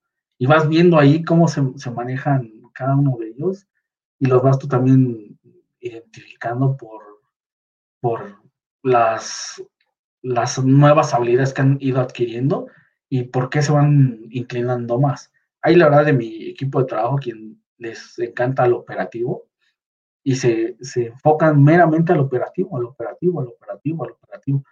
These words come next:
Y les apasiona el operativo. Y a mí me apasiona el operativo. Pero después vas descubriendo que hay unos que son operativos, pero que también entienden el tema de,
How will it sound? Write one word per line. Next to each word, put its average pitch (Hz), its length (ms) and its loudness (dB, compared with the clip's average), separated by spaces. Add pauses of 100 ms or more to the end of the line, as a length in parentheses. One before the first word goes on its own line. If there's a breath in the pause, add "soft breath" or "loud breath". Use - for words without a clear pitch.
(560)
Y 117 100 -20
les - 160 -14
apasiona 170 640 0
el 101 100 -8
operativo. - 720 -10
Y 117 120 -6
a 117 80 0
mí 160 160 4
me 208 120 2
apasiona 143 600 2
el 120 100 2
operativo. 123 640 0 (840 soft breath)
Pero 131 240 4
después 147 800 0 (400)
vas 127 200 0
descubriendo 135 580 0
que 131 100 -6
hay 127 280 2
unos 127 300 -6
que - 80 -20
son 123 180 -4
operativos, 139 720 -2
pero - 180 -6
que 127 80 -2
también 139 460 -2 (380)
entienden 120 340 -20
el 98 120 -20
tema 123 320 -6
de, 101 320 -14